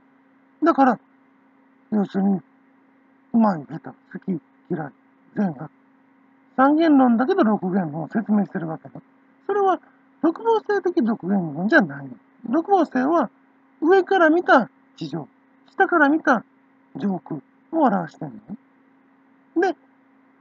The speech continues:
火と水なるものから生まれるのは常にプラ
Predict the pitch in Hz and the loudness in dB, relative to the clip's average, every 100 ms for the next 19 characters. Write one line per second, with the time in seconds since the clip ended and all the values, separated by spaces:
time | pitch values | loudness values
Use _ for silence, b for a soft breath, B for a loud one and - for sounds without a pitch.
0 | _ _ _ _ 269 269 285 220 226 196 | _ _ _ _ 0 2 2 4 2 2
1 | 214 202 185 185 180 349 254 180 185 180 | 0 0 -2 -4 -4 -2 0 0 -4 -4
2 | 165 226 196 - 233 220 262 202 _ _ | -4 -2 -4 -2 0 2 0 0 _ _
3 | _ _ _ _ _ _ _ - 226 247 | _ _ _ _ _ _ _ -4 0 0